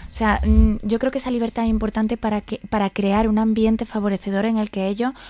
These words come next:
puedan aprender a, a, a estar y a crear sin ese, sin, sin ese estrés, entre comillas,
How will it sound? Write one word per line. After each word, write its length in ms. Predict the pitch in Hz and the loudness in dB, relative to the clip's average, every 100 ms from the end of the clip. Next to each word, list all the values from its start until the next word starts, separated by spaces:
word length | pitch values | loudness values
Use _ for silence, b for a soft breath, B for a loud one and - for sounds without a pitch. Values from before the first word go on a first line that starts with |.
| B | B
puedan 260 | 226 226 214 | 0 2 2
aprender 480 | 190 185 185 185 208 | 2 0 0 0 0
a, 260 | 214 202 - | 0 -2 -2
a, 240 | 208 208 | -4 -4
a 140 | 208 202 | -2 -2
estar 280 | - 247 233 | 0 0 2
y 60 | |
a 60 | 185 | 0
crear 380 | 190 190 233 - B B B | -2 -2 -2 -4 B B B
sin 420 | - 240 220 220 | -4 0 2 2
ese, 480 | 214 - 233 226 - | 0 -2 -4 -4 -8
sin, 560 | - - 214 214 214 - | -10 -4 -2 -2 -6 -10
sin 220 | - 220 214 | -6 -4 -4
ese 360 | 240 240 214 - | -4 -6 -8 -10
estrés, 420 | - - 240 247 | -12 -8 -2 0
entre 200 | 226 220 | 0 -2
comillas, 440 | 254 254 247 247 | -2 0 2 0